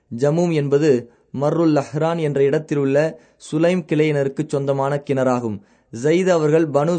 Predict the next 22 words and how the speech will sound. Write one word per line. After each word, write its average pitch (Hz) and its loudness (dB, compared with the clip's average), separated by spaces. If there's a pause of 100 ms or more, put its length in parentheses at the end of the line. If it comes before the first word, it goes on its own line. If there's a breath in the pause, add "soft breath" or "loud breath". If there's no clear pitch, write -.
சுலைம் 160 0
கிளையினரை 147 0
நோக்கிச் 156 -2
சென்று 143 -2
கொண்டிருந்த 135 0
போது, 131 2 (280 loud breath)
முசைனா 170 -2
கிளையைச் 156 0
சேர்ந்த 143 0
ஒரு 139 2
பெண்ணை 147 0
கைது 147 0
செய்தார்கள். 127 0 (280 soft breath)
அவரது 143 0
பெயர் 156 2 (240 soft breath)
ஹலீமாவாகும். 147 0 (260 soft breath)
அப்பெண் 165 -2 (100)
சுலைமினருக்கு 160 0
சொந்தமான 151 0
இடங்களை 156 0
காண்பித்துக் 147 -4
கொடுத்தார். 123 -2